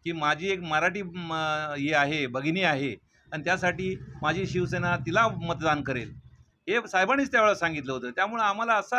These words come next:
हे नाही वाटत की आज हे लोक जे सगळे टीका करतायत की तुम्ही,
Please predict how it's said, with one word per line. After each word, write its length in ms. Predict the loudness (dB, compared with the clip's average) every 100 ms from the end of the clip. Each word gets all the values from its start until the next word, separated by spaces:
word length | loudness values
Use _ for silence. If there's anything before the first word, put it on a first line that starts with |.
| 0 0
हे 340 | _ -6 -4
नाही 140 | -2 0
वाटत 340 | 0 0 -4
की 80 | 0
आज 240 | 4 4 2
हे 180 | -4
लोक 180 | -4 -6
जे 140 | -4 -6
सगळे 200 | -4 -6
टीका 260 | -2 -2
करतायत 440 | -2 -2 2 2 0 _ _ _
की 80 | -8
तुम्ही, 560 | -6 -6 -6 -4 -6